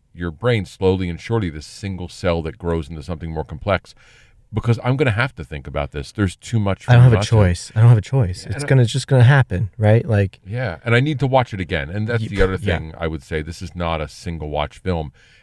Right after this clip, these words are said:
Speaker 1: And I would also say, do not watch a explanation on YouTube.
Speaker 2: No. No, because that person's explanation is gonna mean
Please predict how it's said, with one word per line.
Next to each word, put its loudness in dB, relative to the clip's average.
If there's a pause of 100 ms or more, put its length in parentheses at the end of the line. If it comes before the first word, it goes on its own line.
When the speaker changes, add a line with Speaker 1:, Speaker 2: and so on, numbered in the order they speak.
(140)
Speaker 1:
And -8
I -2
would -2
also -2
say, -2 (220)
do 0
not 0
watch -8 (440)
a 2 (600)
explanation -6 (100)
on -8
YouTube. -10 (180)
Speaker 2:
No. 2 (680)
No, 4
because 2
that 2
person's 2
explanation 2
is 2
gonna 4
mean 4